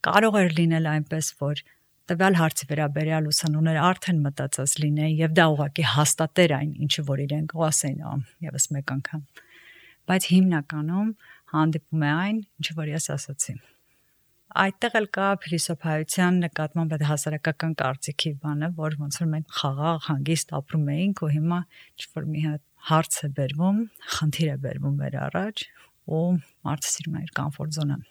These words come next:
Հաճելի չի այդ անցումը լինի, բայց ի ուրախություն ինձ այդ պահը ունենալը հիմա կարևորում են ուսանողները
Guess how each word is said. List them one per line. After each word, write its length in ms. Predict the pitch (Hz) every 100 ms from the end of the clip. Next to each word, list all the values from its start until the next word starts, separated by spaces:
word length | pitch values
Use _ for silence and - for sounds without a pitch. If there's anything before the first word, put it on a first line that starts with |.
| _
Հաճելի 440 | - 139 147 160 202
չի 160 | - 135 - _ _
այդ 280 | - 139 -
անցումը 440 | - - 147 127
լինի, 260 | 135 147 156 _ - - - _ _ -
բայց 420 | 151 185 233 - -
ի 200 | 175 170
ուրախություն 680 | 190 165 147 147 139 156 139
ինձ 280 | 175 202 - _ _ _ -
այդ 220 | 170 190
պահը 300 | - 147 135
ունենալը 500 | 147 139 135 160 190
հիմա 260 | 196 135 156
կարևորում 540 | - - 143 151 165
են 80 | 151
ուսանողները 680 | 135 - 147 135 143 -